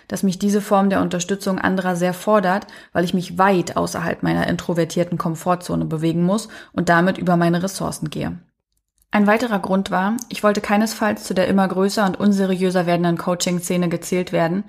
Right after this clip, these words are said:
die Versprechen macht, die sie nicht halten kann. Coach als Berufsbezeichnung ist rechtlich nicht geschützt. Es gibt eine Definition des Berufes, aber keine verbindliche Ausbildungsverordnung oder Grundlage.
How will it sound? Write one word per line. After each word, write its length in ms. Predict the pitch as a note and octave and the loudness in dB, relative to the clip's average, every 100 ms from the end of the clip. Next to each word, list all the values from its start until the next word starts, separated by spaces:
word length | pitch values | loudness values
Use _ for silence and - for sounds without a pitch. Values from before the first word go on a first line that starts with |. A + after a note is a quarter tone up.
| - - - | -12 -14 -8
die 80 | |
Versprechen 460 | F#3+ F#3+ - G3 G3 | -2 -2 0 0 4
macht, 280 | F3+ F#3+ - | 2 0 -2
die 60 | |
sie 120 | F3+ F#3 | 0 0
nicht 160 | F#3+ | 0
halten 280 | F3 D#3+ E3 | -4 -2 -6
kann. 300 | - D#3 E3+ _ _ - - - - - - - - | -6 -6 -8 _ _ -20 -20 -20 -20 -20 -20 -14 2
Coach 320 | A#3 C#4 - | 4 4 2
als 240 | - G3+ | 0 0
Berufsbezeichnung 840 | - G3 A3+ - A3+ A3+ G#3+ A3 G#3+ | 0 0 0 -2 -2 0 2 2 0
ist 160 | G3+ | 0
rechtlich 440 | F#3+ F#3 F#3+ F#3+ - | -2 -2 -2 -4 0
nicht 520 | F#3 F#3 - - _ | 2 2 -2 -16 _
geschützt. 500 | F#3 - D#3 - - _ _ _ | -2 0 -2 -6 -18 _ _ _
Es 100 | F#3 | -2
gibt 220 | B3 A#3+ | -2 0
eine 160 | - G3+ | 2 4
Definition 600 | G3 G3 F3+ F3 G3+ A3 | 2 2 0 0 2 2
des 100 | G#3 | 2
Berufes, 600 | - F3 G#3 G#3+ A3+ A3+ | -2 -2 -2 -2 -4 -2
aber 180 | F3+ F3 | -4 -4
keine 300 | - F#3 F#3+ | 0 2 2
verbindliche 640 | F3+ E3+ F3 F3 F3+ - | -2 0 0 0 -4 0
Ausbildungsverordnung 1000 | G3 G3+ G3+ F#3+ F#3+ - F3 E3+ F3 F3+ | 0 2 2 2 2 -2 0 0 0 -4
oder 220 | - E3+ F3 | -2 -2 -2
Grundlage. 640 | E3 D#3 D3+ D3+ - G#3 | -2 -4 -4 -6 -6 -10